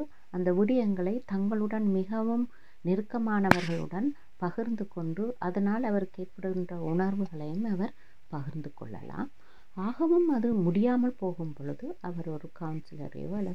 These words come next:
psychiatric ஒருவரையோ, ஆம், கண்டு கதைக்க வேண்டும். அதுல தப்பு இல்லை. நாங்கள் ஒரு கவுன்சிலரையோ அல்ல சைக்கியாட்ரிக்கோ போய் அவரோட இருந்து உரையாடும் பொழுது அது வந்து எங்களுக்கு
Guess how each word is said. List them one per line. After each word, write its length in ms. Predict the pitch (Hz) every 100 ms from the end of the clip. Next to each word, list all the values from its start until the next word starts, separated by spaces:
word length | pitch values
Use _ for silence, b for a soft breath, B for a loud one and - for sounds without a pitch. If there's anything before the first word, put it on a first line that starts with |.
| -
psychiatric 680 | 147 - 170 151 - - -
ஒருவரையோ, 500 | 139 127 131 139 214 - b b b -
ஆம், 400 | 180 165 151 156 - -
கண்டு 300 | - 262 247
கதைக்க 420 | 285 262 208 156
வேண்டும். 300 | 143 139 143
அதுல 240 | 175 233 247
தப்பு 380 | 247 214 - 185
இல்லை. 220 | 147 143
நாங்கள் 340 | 147 165 170
ஒரு 200 | 165 160 -
கவுன்சிலரையோ 760 | 180 175 175 185 180 185 196 226
அல்ல 220 | 196 165 -
சைக்கியாட்ரிக்கோ 840 | 165 - 180 175 - - - 196 202 b b b
போய் 280 | - 190 190
அவரோட 400 | 185 170 170 175
இருந்து 460 | 170 170 180 185 185
உரையாடும் 520 | 170 175 175 170 170
பொழுது 420 | 165 165 175 294 - b b b - -
அது 240 | - 165 180
வந்து 340 | 190 196 226
எங்களுக்கு 540 | 214 180 190 185 -